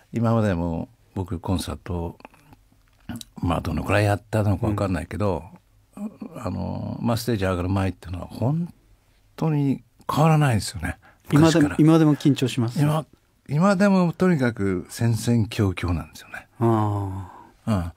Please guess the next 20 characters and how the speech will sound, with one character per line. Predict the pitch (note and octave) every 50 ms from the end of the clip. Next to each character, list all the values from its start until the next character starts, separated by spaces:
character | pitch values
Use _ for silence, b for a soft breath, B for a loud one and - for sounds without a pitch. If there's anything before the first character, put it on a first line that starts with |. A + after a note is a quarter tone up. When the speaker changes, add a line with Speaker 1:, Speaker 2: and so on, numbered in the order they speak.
| B B B B B B B B B B _ F#2
Speaker 1:
あ | F#2+
れ | F#2+
は、 | F#2+ F#2 F#2 F#2 - - - - - - - - - - - - - - - - - - - - - - - - - - - - - - - - - - _ _
い | A2
ろ | A#2 D#3
ん | E3+ E3+
な | F3
こ | E3 D3
と | C3 A2+
を | F2+
こ | - - F2 E2+ E2 E2 - - -
う |
考 | - F2+ F2 E2+ E2+ E2
え | D#2 C#2+ D#2 - _ - _ _ _ _ _ _ _ _ _ _ _ A#2
Speaker 2:
う |
ん。 | A2+ G#2+ G#2 G2+ G2+ G2+ G2+ F#2 - _ _ _ _ _ _ _ _ _ _ -
Speaker 1:
た | - - D2+
り | D#2 D#2
し | - -
て、 | - D#2 - -